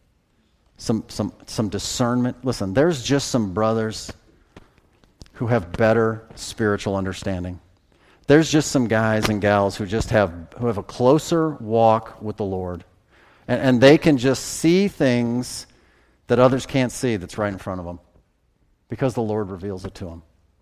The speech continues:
And, and that's, that's a cool thing. That's what, that's what John had. And as such, John pictures the church of the Lord Jesus Christ, his beloved John.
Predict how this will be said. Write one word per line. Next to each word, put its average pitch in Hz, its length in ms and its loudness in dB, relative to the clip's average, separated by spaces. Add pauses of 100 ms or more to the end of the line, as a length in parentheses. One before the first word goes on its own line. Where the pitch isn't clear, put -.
(580)
And, 120 140 -6
and 113 180 -2
that's, - 320 -2
that's 113 300 -2
a 139 40 -4
cool 139 280 -4
thing. 139 280 -2
That's 107 240 -2
what, - 240 -8
that's 110 200 -8
what 113 100 -10
John 104 460 -4
had. 85 420 -8 (1700)
And 117 120 2
as 127 160 4
such, 147 440 4
John 127 340 0
pictures 101 500 -6
the 98 140 -10
church - 640 -8 (580)
of 104 140 -8
the 101 80 -4
Lord 101 240 -4
Jesus 95 320 -8
Christ, - 480 -8 (880)
his 104 220 -4
beloved 90 640 -4 (880)
John. 85 440 -6